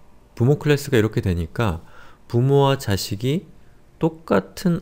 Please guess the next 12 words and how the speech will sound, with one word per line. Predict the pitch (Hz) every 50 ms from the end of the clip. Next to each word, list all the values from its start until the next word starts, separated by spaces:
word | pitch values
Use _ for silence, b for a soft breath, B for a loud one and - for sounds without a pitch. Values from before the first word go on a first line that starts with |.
| - -
로직을 | 107 98 95 92 - 107 92 104 107 104 101
가지고 | - - 80 90 92 95 95
있는 | 80 78 80 80
거예요. | 78 78 80 87 92 - - - - - - - - - - - - - - - - _ _ _ _ - - - - - - - _ _ _ _ _ _ - - - - - - - - - - - - - - B B B B B B B B B B B B B B B
그 | - 123 123
얘기는 | 135 127 131 127 120
뭐냐? | 107 95 90 92 110 127 143 151 - - -
코드의 | - - 170 - - 156 151 143 131 143
중복이 | - - 104 104 113 113 127 131 127 127 127 120
발생한 | 107 - 85 80 - - 98 90 90 85 82
것이고 | - 80 - - - - - 87 101 135 - B B B B B B B B
프로그래밍에서는 | - - 170 160 156 151 147 147 139 135 131 123 120 127 123 120 135 143 160